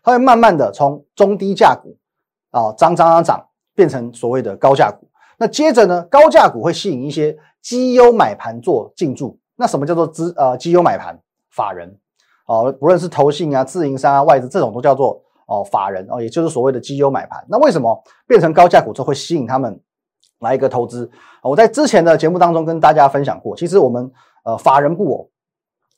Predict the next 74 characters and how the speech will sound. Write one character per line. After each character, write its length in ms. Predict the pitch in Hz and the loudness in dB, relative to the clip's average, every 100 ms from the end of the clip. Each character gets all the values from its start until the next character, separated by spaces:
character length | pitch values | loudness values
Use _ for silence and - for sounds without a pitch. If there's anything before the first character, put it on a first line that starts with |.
| - | 0
在 120 | 240 | 2
买 100 | 151 | 4
卖 120 | 180 | 0
股 120 | 113 | -2
票 160 | 104 143 | -2 0
有 180 | 117 117 | 0 -4
一 60 | |
定 160 | 131 208 | -4 -4
的 80 | 139 | 0
交 200 | 156 160 | 2 2
易 40 | |
原 200 | 131 104 | 2 -6
则 200 | 107 95 92 | -12 -16 -12
啊， 80 | 127 | -6
例 80 | |
如 120 | 170 131 | -4 0
说 240 | 147 139 - _ | 0 -2 -4 _
哦， 120 | - 131 | -12 -10
可 100 | 123 | -8
能 100 | 131 | 0
在 120 | 156 | 0
股 200 | 156 143 | 0 -2
本 140 | 156 - _ _ _ - | 0 -2 _ _ _ -8
啊， 160 | 107 | -4
或 140 | 160 143 | 0 0
者 60 | |
说 120 | 147 | 0
在 140 | 151 139 | 4 4
很 140 | 117 | 2
多 180 | 110 139 | -4 -2
的 60 | 113 | -2
哦 120 | 110 | -4
风 260 | - 185 | -2 -4
控， 240 | 190 196 - | 2 2 2
或 100 | 185 | 0
者 80 | 135 | -4
说 180 | 147 170 | -4 -8
是 80 | - | -8
有， 140 | 131 - | -12 -6
有 120 | 139 | -4
一 20 | |
些 140 | 160 170 | -2 -2
这 80 | |
个 100 | 160 | -2
公 160 | 135 196 | -2 -2
司 120 | 220 | -4
治 200 | 208 262 | -4 -4
理， 160 | 123 - _ _ - | -4 -8 _ _ -2
都 120 | 226 | 4
有 80 | 180 | 4
一 40 | 151 | 4
些 180 | 180 | 0
相 220 | 180 170 165 | 2 0 0
对 100 | 147 | -2
的 80 | |
规 200 | 123 131 | 0 -4
范。 160 | 127 113 | -2 -4
因 100 | 233 | -4
此 140 | 262 - | -6 -4
有 200 | 151 - | -2 -2
一 80 | 233 | -4
些 220 | - 214 | 2 2
股 180 | - 107 | 2 -10
票， 320 | - 120 - _ _ _ | 0 0 0 _ _ _
有 100 | - | -2
一 40 | 190 | 0
些 140 | 208 | 0
股 80 | 151 | 0
票 160 | 127 131 | -2 0
它 100 | 175 | 0
并 260 | - 233 | 0 -2
不 120 | 151 | -2
具 220 | 156 220 165 | -6 -4 0
备 300 | 170 - | 0 0